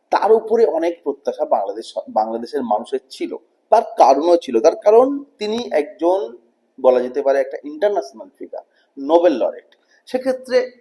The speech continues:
খুব স্বাভাবিকভাবেই মানুষ সেরকম একটা মানুষকে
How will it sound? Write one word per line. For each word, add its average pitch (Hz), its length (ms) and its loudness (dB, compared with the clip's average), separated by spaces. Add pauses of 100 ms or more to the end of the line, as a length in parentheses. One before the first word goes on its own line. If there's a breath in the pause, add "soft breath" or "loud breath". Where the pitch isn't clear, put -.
খুব 233 140 -6
স্বাভাবিকভাবেই 214 720 0
মানুষ 185 540 -4
সেরকম 196 360 -4
একটা 175 220 -8
মানুষকে 139 800 -8